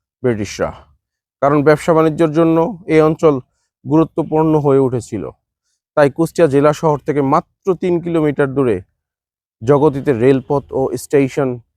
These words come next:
নির্মিত হয়। পরে কুষ্টিয়া চিনিকল প্রতিষ্ঠিত হলে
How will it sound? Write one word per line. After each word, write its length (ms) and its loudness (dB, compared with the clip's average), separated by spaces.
নির্মিত 400 -2
হয়। 280 -10
পরে 180 4
কুষ্টিয়া 400 0
চিনিকল 420 0
প্রতিষ্ঠিত 480 -6
হলে 400 4